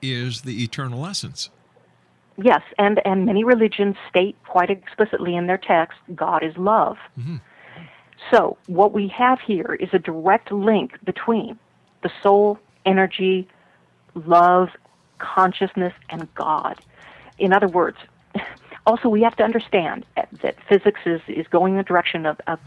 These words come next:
Speaker 2: thinking of all, of everything as strings of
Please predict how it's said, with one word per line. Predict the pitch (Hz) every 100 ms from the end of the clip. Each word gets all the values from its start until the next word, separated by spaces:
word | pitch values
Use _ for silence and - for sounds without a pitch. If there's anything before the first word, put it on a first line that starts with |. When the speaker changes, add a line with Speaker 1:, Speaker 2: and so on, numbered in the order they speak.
| - - -
Speaker 2:
thinking | 208 214 214 196
of | 165 160 _
all, | 180 202 208 - - _ _
of | - - 202
everything | 196 202 - - - - - - - -
as | 170 - -
strings | - 196 202 208 202 -
of | 160